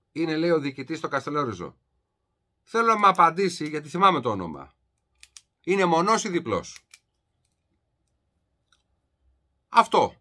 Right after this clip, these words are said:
Δεν χρειάζεται να πεις τίποτα, ούτε εξ-, επεξήγηση. Ξέρω ποιος είσαι, θα γράψουν και κάποιοι. Συνήθως, όταν απευθύνεις ένα ερώτημα, πετάγονται κάποιοι και λένε, είναι σαν το Σπάρτακο.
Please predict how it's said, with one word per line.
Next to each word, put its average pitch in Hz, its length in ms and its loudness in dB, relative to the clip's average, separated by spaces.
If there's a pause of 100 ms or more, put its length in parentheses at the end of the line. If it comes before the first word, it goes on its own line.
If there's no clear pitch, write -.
(220)
Δεν 226 140 -2
χρειάζεται 226 320 2
να 185 140 2
πεις 190 160 -6
τίποτα, 196 280 -2
ούτε 190 140 -2
εξ-, 175 180 -8
επεξήγηση. 123 800 -12 (560)
Ξέρω 226 300 4
ποιος 160 220 -6
είσαι, 208 380 -4 (280)
θα 202 140 2
γράψουν 208 320 4
και 151 80 -8
κάποιοι. 143 280 0
Συνήθως, 135 680 -4
όταν 151 260 -2
απευθύνεις 139 400 -6
ένα 139 140 -4
ερώτημα, 175 460 -2 (240)
πετάγονται 170 360 0
κάποιοι 185 260 -4
και 175 120 -6
λένε, 180 120 -2
είναι 190 160 -4
σαν 180 140 -6
το 175 80 -6
Σπάρτακο. 165 540 0